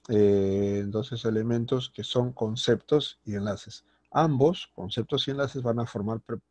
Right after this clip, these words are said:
proposiciones. ¿Ok? Luego, se termina que se, se vuelve nuevamente a un, a, a un concepto general. ¿Qué cosa es el mapa conceptual? Implica selección,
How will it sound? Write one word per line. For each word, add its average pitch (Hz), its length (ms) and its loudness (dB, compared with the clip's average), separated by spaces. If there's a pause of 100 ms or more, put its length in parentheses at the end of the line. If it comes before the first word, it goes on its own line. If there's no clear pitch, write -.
proposiciones. 92 920 -14 (480)
¿Ok? 117 180 -4 (480)
Luego, 220 380 4 (420)
se - 160 -6
termina 127 560 -2 (240)
que 104 500 -6
se, - 140 -20 (100)
se - 140 -12
vuelve 117 320 0
nuevamente 117 500 -2
a 117 40 2
un, 113 180 -2
a, 107 160 -6
a 104 180 -6
un 110 120 -6
concepto 113 420 -2
general. 113 420 0 (380)
¿Qué 135 140 -6
cosa 156 280 2
es 135 140 0
el 131 80 -4
mapa 139 240 -4
conceptual? 131 420 -4
Implica 123 480 -4
selección, 113 720 -6